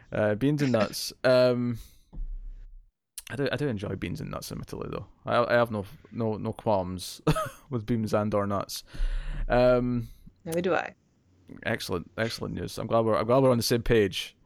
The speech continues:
Speaker 1: on the beans and the nuts issue.
Speaker 2: You know how you know when someone's vegan?
Speaker 1: Yeah.
Speaker 2: It's 'cause their friends always bring it up. <laughs>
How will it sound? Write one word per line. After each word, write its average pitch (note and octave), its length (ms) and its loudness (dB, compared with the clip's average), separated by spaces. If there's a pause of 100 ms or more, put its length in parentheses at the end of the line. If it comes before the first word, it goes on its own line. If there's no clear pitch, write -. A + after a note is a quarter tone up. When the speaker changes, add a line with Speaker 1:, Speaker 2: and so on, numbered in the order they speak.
(240)
Speaker 1:
on G#2+ 80 -2
the G#2+ 60 0
beans A#2+ 220 2
and A2+ 80 2
the G#2+ 60 2
nuts G#2+ 220 0
issue. F#2+ 320 -2 (1300)
Speaker 2:
You G3+ 80 8
know A3 180 8
how A3 80 4
you G3 160 6
know F3+ 140 8
when F3+ 120 6
someone's F3+ 300 2
vegan? F#3 400 0 (240)
Speaker 1:
Yeah. A2 340 4
Speaker 2:
It's - 120 -10
'cause F#3 180 0
their F#3 100 2
friends F#3+ 380 2
always F#3 320 4
bring E3 220 -2
it E3 80 -6
up. - 260 -6 (760)
<laughs> D#3 100 6